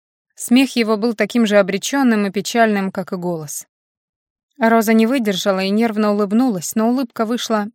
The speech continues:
вымученной. "Зачем вы пошли туда?" — спросил, наконец, Василь. Вместо ответа Роза лишь пожала плечами, словно ожидая, что собеседник сам всё поймёт по её жестам, но он молчал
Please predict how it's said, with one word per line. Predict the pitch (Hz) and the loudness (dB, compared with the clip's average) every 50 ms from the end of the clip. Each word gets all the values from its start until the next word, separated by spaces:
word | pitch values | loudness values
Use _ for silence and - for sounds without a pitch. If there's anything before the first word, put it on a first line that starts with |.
| _ _ - | _ _ -14
вымученной. | 202 185 220 247 254 208 170 156 - - - 165 156 160 151 - - _ _ _ _ _ _ _ _ - | -6 -4 -2 0 0 -2 -2 -6 -10 -10 -10 -10 -12 -14 -16 -18 -20 _ _ _ _ _ _ _ _ -12
"Зачем | 254 - 170 180 196 196 - - 247 233 214 196 | -10 -8 -6 -6 -6 -6 -4 0 0 2 2 0
вы | 170 175 160 | -2 -4 -6
пошли | - 180 175 - - 208 190 175 | -8 -8 -10 -8 -8 -8 -8 -8
туда?" — | 147 - 170 156 156 170 - - - _ _ _ _ _ _ _ _ _ _ _ - | -8 -12 -16 -16 -16 -16 -18 -20 -20 _ _ _ _ _ _ _ _ _ _ _ -12
спросил, | - - - 220 202 190 - - 196 185 | -12 -8 -2 -2 -2 -2 -2 -4 -6 -6
наконец, | 185 185 185 - 196 180 175 175 175 - - | -4 -4 -4 -4 -4 -6 -6 -8 -10 -4 -2
Василь. | 196 196 190 - - 185 160 143 - _ _ _ _ _ _ _ _ _ _ _ _ | -2 -2 -2 -4 -8 -10 -12 -12 -16 _ _ _ _ _ _ _ _ _ _ _ _
Вместо | - 202 220 233 233 202 - 233 214 | -2 2 4 4 4 2 2 0 0
ответа | 208 - 233 269 277 247 214 202 208 | 0 0 0 -2 0 2 2 2 4
Роза | 233 254 208 214 | 2 0 0 0
лишь | 208 220 214 - - | 0 0 -2 -2 0
пожала | 214 208 196 226 233 226 214 | 0 0 2 2 2 2 2
плечами, | - - 214 214 - - - 269 254 220 185 | 0 -2 -2 -4 -4 -2 0 0 2 0 0
словно | 165 - - 233 240 220 214 214 214 | -2 -2 -2 0 0 2 2 0 0
ожидая, | 214 190 214 214 202 262 277 240 185 160 - _ _ _ _ _ _ | 0 0 -2 0 0 2 2 0 0 -4 -8 _ _ _ _ _ _
что | - - - 240 | -18 -10 -8 -6
собеседник | 214 - 240 202 220 214 - 254 226 214 214 208 - | -4 -4 -2 -2 -2 -2 -2 -2 0 0 0 -2 -2
сам | - - 262 254 226 | -2 0 0 0 0
всё | - - - 208 - | 0 -2 -2 -2 0
поймёт | - 208 208 214 226 233 214 - | 2 2 2 4 2 2 2 0
по | - 202 | -2 -2
её | 190 190 190 196 | -2 -2 -2 -2
жестам, | 202 208 254 240 220 - 202 190 190 | -2 -2 -2 -4 -2 -4 -4 -2 0
но | 208 220 | 0 0
он | 220 214 208 | 0 0 0
молчал | 208 214 208 - - - 254 233 180 | 0 -2 -4 -4 -4 -4 -2 -2 -4